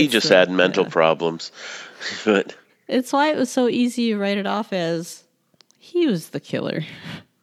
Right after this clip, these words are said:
Speaker 2: Yeah. Yep.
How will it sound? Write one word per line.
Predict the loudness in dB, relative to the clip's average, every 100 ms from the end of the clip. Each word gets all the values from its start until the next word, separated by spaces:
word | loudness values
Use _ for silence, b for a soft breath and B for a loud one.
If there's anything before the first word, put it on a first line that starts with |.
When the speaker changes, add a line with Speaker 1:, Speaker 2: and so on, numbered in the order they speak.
| _
Speaker 2:
Yeah. | -2 -2 -4 -8 _ B B B B B B B B B B B B B B B B B B B B B _
Yep. | 4 4 2